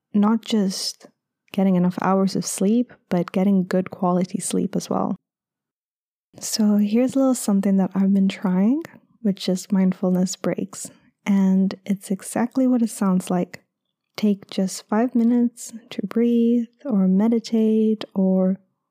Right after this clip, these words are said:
even just staring outside the window. It's really refreshing and it helps to just be in the moment. And don't forget, it's okay if things don't go always as planned.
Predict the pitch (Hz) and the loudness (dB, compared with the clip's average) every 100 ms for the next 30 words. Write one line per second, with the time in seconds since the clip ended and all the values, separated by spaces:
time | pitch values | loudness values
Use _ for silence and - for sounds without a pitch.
0 | _ _ _ _ - 208 262 220 180 - | _ _ _ _ -2 2 2 2 0 -4
1 | - - - 185 220 226 214 208 226 220 | -6 -6 -2 0 2 2 2 0 0 0
2 | 220 254 220 185 180 - _ - 202 - | 2 2 2 -2 -6 -12 _ -14 -12 -10
3 | - - 240 220 226 220 196 185 185 - | -12 -10 0 2 4 2 2 0 -2 -2
4 | 196 - - 208 208 _ - - - _ | -4 -2 -4 -2 -2 _ -20 -20 -20 _
5 | _ _ - 208 196 190 202 - 202 - | _ _ -4 0 0 0 -2 -2 -6 -10
6 | - 214 - 202 - 208 196 196 202 208 | -8 -6 -4 -4 0 2 2 2 2 2
7 | 190 180 - - _ _ _ _ _ _ | 0 -4 -8 -18 _ _ _ _ _ _
8 | _ _ _ - 226 214 233 247 - 208 | _ _ _ -2 2 2 2 2 0 0
9 | 208 214 208 _ - _ 196 - 202 - | 2 0 0 _ -20 _ -12 -4 -4 0
10 | 233 247 - 208 208 - 190 190 190 190 | 0 0 -2 0 0 0 0 2 2 2
11 | 190 185 190 196 202 196 - - - _ | 2 0 0 2 0 -2 -10 -18 -20 _
12 | 196 - - 190 202 196 | -4 -4 -4 0 0 0